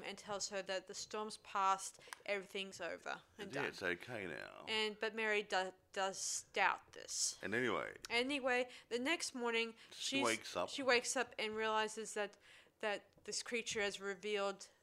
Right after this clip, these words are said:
Speaker 1: it, their punishment that awaits them in the, uh,
Speaker 2: In,
Speaker 1: next
Speaker 2: in the future.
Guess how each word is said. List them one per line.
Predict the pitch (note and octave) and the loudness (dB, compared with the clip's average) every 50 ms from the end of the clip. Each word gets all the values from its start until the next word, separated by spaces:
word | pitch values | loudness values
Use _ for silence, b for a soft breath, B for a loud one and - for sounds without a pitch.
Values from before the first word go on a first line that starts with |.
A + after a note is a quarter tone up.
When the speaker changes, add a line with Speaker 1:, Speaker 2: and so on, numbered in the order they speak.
| - - - | -20 -12 -8
Speaker 1:
it, | - G3+ G3 - - - | -6 -6 -6 -8 -6 -2
their | G#3 G3 F#3 F#3 F#3 F3+ - - _ _ - | 0 2 2 2 2 -2 -4 -10 _ _ -10
punishment | - - G#3+ G3+ G3 F#3+ - - - F#3+ F3 F3 - - - - - - - - - - | -6 -4 -4 -2 -2 -2 -4 -4 -4 -6 -8 -8 -8 -10 -12 -12 -12 -14 -18 -20 -8 -2
that | G#3 G3+ F#3 | 2 2 2
awaits | F3+ E3+ F#3+ F3 F3 - - - | 2 2 0 -2 -2 -2 -6 -8
them | - D#3+ E3 F3 F3+ G3 G3 | -6 -6 -8 -8 -10 -12 -12
in | G#3 F#3+ F3 | -10 -8 -6
the, | E3+ F3 F#3 F#3 | -4 -2 -2 -2
uh, | F3+ - - | -2 -4 -6
Speaker 2:
In, | - F#2+ A#2 G#2 | -4 -4 -2 -2
Speaker 1:
next | - - G#2 | -2 -2 -2
Speaker 2:
in | G2+ | -2
the | F#2+ | -4
future. | - - - C3 C#3+ - - - - | -4 -4 -4 -4 -4 -4 -4 -6 -6